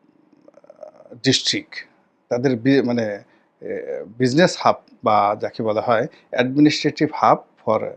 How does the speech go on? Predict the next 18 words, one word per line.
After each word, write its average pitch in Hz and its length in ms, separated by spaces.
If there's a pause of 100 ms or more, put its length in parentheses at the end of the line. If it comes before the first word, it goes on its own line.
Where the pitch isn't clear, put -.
(160)
Arabian 156 360
country, 123 500 (720)
সেটা 160 280
ছিল 160 200
আবিসিনিয়া, 107 680 (600)
ইথিওপিয়া। 113 440 (1600)
আরবের 180 280
কোনো 202 200
রাষ্ট্রকে 170 380
তখন 135 260
তারা, 120 200
আহ, 120 520
মনে 147 180
করেনি 135 300
যে 113 60
এখানে 117 240
একটা 104 220
হাব - 300